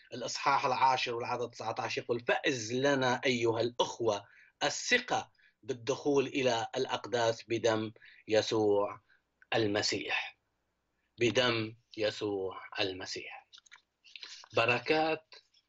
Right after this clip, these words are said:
دم يسوع المسيح، الدخول إلى الأقداس. ما أعظم هذه البركات. من حقنا صار نقترب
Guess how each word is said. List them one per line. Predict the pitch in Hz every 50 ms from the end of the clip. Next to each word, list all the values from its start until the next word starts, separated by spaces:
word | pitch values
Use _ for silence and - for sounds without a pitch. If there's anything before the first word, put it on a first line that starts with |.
| _ _ _ _ _
دم | 104 104 120 123 127 123 120 120 123 131 - _ -
يسوع | 110 107 113 113 - 131 127 120 117 110 113
المسيح، | 113 110 110 107 107 - - 127 123 117 - - - 117
الدخول | 117 107 95 95 107 113 - - 160 170 190 185 165 156 147 139 135 131 131 127 123 123 123 - _ -
إلى | 135 123 113 113 107 104 104 104 107 - _ _ _ _ _ _
الأقداس. | 113 107 - - 104 - - - 95 90 87 - - - - _ _ _ _ _ _ _ _ _ _ _ _ _ _ _ _ _ _ _ _ _ -
ما | 110 117 135 - -
أعظم | - - 151 147 139 127 117 131 131 131 135 139 139 131 - _ _ _ _ _ _ _ _ _ -
هذه | 113 107 104 104 104 98 110 107 101 104 104 104 98 98 104 104 _ _ _ _ - _ _ _ _ -
البركات. | 104 98 92 87 101 95 90 90 92 - 107 92 85 82 - _ _ _ _ _ - - - - - - - _ - - _
من | 104 107 104 104
حقنا | - - 151 - - 139 127
صار | 120 - 135 123 117
نقترب | 120 120 117 - - - _ _ - 156 151 139 123 120 110 101 -